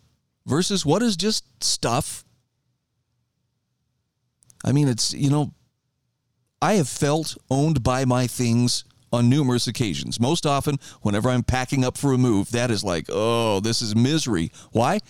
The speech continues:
Because I have too much stuff. I mean, how, how, talk about first world problems. "What's your problem, dude? You look stressed." "I have too much stuff, and I don't know what to do with it." "Well, get rid of some." "I can't do that. I might need it someday."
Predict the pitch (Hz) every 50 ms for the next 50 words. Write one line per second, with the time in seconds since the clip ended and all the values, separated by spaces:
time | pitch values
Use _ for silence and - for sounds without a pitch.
0 | - - - - 117 117 139 156 175 175 160 - 208 233 240 233 208 - - -
1 | 247 254 208 120 - - - - - _ _ _ _ _ _ _ _ _ _ _
2 | _ _ _ _ _ _ - 117 131 131 170 220 185 - - - - - - -
3 | 214 - - - 240 247 226 226 165 135 - 180 185 170 - 170 170 170 151 -
4 | - 131 139 143 143 135 104 85 - 117 156 170 - 220 - 233 262 277 269 214
5 | 165 127 127 160 233 226 175 175 214 202 - - - 254 269 190 - - - -
6 | - - 110 127 139 - - 196 202 180 170 165 - - - 185 175 143 110 -
7 | - - - _ _ _ _ _ _ _ _ _ _ - 92 98 113 123 143 165
8 | 160 160 165 160 - 156 127 143 175 180 147 - 87 85 101 120 143 131 - -
9 | 143 165 185 233 269 233 185 - 135 208 285 277 - 330 330 330 311 302 277 262
10 | 254 294 294 294 277 269 285 285 294 294 294 240 240 302 339 330 339 240 190 -
11 | - 226 202 185 165 151 156 131 113 95 64